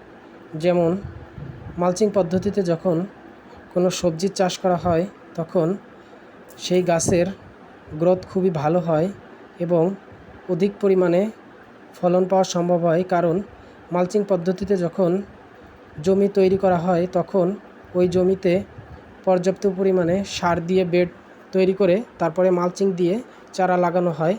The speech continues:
আর এই কারণেই ওই সকল গাছে খাবারের কোনো ঘাটতি থাকে না। আর এই কারণেই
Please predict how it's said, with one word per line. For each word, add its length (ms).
আর 140
এই 100
কারণেই 360
ওই 160
সকল 200
গাছে 300
খাবারের 440
কোনো 140
ঘাটতি 320
থাকে 240
না। 60
আর 140
এই 100
কারণেই 380